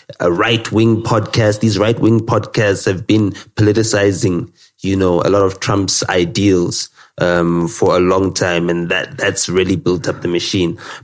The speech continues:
But the thing is that on Apple devices, it's a mess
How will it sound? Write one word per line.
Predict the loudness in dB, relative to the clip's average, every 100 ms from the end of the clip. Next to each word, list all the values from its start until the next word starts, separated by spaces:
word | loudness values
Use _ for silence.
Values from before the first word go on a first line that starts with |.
| -4
But | -2
the | 0
thing | 2
is | 2
that | 2
on | 2 0 -2
Apple | -2 0 -2 -2 -12 -6
devices, | -4 0 0 0 -2 -4 -4 -10 -8
it's | -6 -2
a |
mess | -2 0 -2 -2 -4 -4